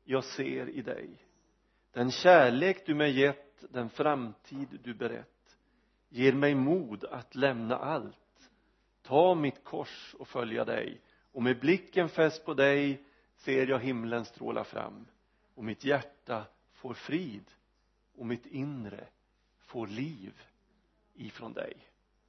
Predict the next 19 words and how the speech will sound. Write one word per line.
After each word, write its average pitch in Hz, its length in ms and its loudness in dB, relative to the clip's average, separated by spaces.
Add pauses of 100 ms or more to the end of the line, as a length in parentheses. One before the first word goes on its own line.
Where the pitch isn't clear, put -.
(3750)
Jag 156 280 8
sa 156 120 4
alltså 151 200 4
ja 151 300 8
till 180 160 0
Bengt 160 200 2
Arne. 156 440 6
Jag 127 160 2
åkte 127 260 -4
hem. 127 340 -2
Jag 123 120 0
kände 135 240 -6
mig 139 120 -2
inte 120 140 -10
speciellt 127 400 -4
stressad. 135 520 -2
Jag 135 120 -2
tänkte, 127 340 -8
Gud 135 380 -8